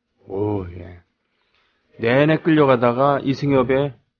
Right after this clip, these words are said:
내내 부진했었던 이승엽의 홈런으로 동메달을 획득해서,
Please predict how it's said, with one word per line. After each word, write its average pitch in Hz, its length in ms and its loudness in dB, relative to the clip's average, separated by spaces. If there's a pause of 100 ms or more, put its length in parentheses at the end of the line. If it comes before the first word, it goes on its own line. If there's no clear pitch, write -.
(340)
내내 143 600 2
부진했었던 127 540 -4
이승엽의 123 540 0
홈런으로 120 720 -2
동메달을 120 400 0
획득해서, 113 680 -10